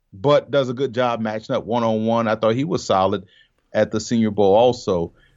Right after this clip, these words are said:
Um, so those guys, I think, would be real good fits right now for the Giants. I, I love the versatility of both. Um, but I'm a, I'm a bigger fan of Howard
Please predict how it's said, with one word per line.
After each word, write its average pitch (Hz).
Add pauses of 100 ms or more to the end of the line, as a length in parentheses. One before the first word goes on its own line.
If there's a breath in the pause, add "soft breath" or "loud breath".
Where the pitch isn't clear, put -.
Um, 95
so 127
those 165
guys, 143
I 139
think, 139
would 131
be 123
real 120
good 123
fits 127
right 120
now 120
for 120
the 123
Giants. 113
I, 95
I -
love 113
the 113
versatility 113
of 90
both. 127 (460 soft breath)
Um, 92 (240)
but 113
I'm 123
a, 113 (100)
I'm 123
a 131
bigger 127
fan 123
of 95
Howard 120